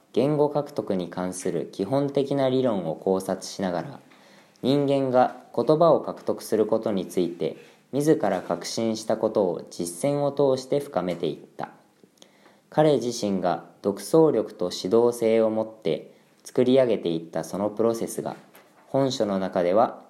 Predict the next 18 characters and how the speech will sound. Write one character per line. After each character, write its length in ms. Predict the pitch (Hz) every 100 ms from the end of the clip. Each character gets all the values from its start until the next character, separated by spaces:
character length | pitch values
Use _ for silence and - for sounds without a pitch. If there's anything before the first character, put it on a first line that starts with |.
| -
生 80 | -
き 260 | - 131
生 60 | 131
き 160 | 120 104
と 240 | 143 -
紹 260 | - 87 87
介 200 | 82 80
さ 160 | - 76
れ 100 | 73
て 100 | 76
い 140 | 71
る。 180 | - - _ _ _ _ - _ -
こ 120 | - 110
れ 100 | 120
は 300 | 117 - - -
人 280 | 123 139
間 220 | 139 135 127
が 280 | 123 120